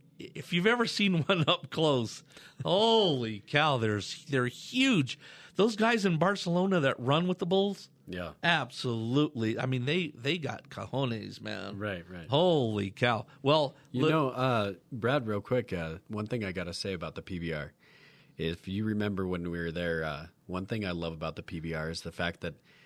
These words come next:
Speaker 2: they start every, uh, a session with the national anthem
Speaker 1: Absolutely.
Speaker 2: and a prayer.
Speaker 1: Absolutely.
Speaker 2: And, you know, that's
Speaker 1: Yes.
Speaker 2: one sport that stuck to it, and I absolutely love 'em for that, because they will never steer away from it, no matter what political game is going on out there, who's saying what.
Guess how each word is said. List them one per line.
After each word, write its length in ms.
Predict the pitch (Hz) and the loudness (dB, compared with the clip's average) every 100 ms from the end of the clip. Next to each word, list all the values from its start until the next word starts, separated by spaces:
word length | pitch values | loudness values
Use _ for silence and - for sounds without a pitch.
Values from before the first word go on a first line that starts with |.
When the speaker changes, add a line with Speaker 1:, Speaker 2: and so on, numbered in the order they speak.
| _ _ | _ _
Speaker 2:
they 120 | 85 | -6
start 360 | 85 - 95 92 | -6 -4 -4 -2
every, 420 | 92 90 87 85 | -2 -2 -2 -2
uh, 280 | 82 80 82 90 _ | 0 0 -2 -8 _
a 100 | 87 | -12
session 420 | - 101 95 92 | -8 -6 -6 -6
with 140 | 85 - | -10 -8
the 60 | |
national 440 | 85 85 85 85 80 | -6 -6 -6 -8 -8
anthem 480 | 85 90 90 90 95 _ _ - - | -8 -8 -10 -10 -12 _ _ -18 -4
Speaker 1:
Absolutely. 460 | 120 113 95 - | -2 0 2 2
Speaker 2:
and 80 | 107 | 2
a 20 | |
prayer. 300 | 95 85 80 - _ _ - - | 0 0 -2 -10 _ _ -18 -4
Speaker 1:
Absolutely. 500 | 127 123 - 131 117 | -2 -2 -2 0 0
Speaker 2:
And, 40 | 95 | 0
you 100 | 90 | 0
know, 260 | 87 87 - - | -2 -4 -10 -14
that's 280 | 90 90 113 | 0 0 0
Speaker 1:
Yes. 60 | 95 | -2
Speaker 2:
one 200 | 101 101 | -4 -4
sport 400 | - 101 87 80 | -6 -4 -4 -6
that 140 | 80 | -10
stuck 320 | - 95 87 | -8 -6 -8
to 160 | - 87 | -6 -6
it, 100 | 82 | -6
and 140 | 82 | -6
I 60 | 78 | -6
absolutely 440 | 82 - 90 82 | -6 -6 -8 -8
love 200 | 82 82 | -6 -6
'em 100 | 90 | -6
for 160 | 87 90 | -8 -6
that, 240 | 87 85 | -4 -6
because 440 | 85 82 85 78 - | -8 -8 -8 -8 -8
they 180 | 90 82 | -6 -4
will 120 | 82 | -6
never 320 | 85 85 90 | -6 -6 -6
steer 320 | - - 87 | -6 -6 -6
away 200 | 85 85 | -4 -6
from 200 | 85 90 | -6 -10
it, 100 | 85 | -8
no 100 | 80 | -8
matter 200 | 80 80 | -6 -6
what 220 | 82 90 - | -4 -4 -6
political 400 | 92 90 85 85 | -8 -6 -6 -6
game 320 | 82 87 87 | -6 -4 -6
is 120 | 87 | -8
going 260 | 87 87 87 | -8 -8 -8
on 160 | 87 | -6
out 200 | 87 85 | -6 -6
there, 220 | 90 87 85 | -6 -6 -6
who's 200 | 95 - | -8 -8
saying 320 | 92 95 90 | -8 -6 -6
what. 280 | 82 76 | -6 -8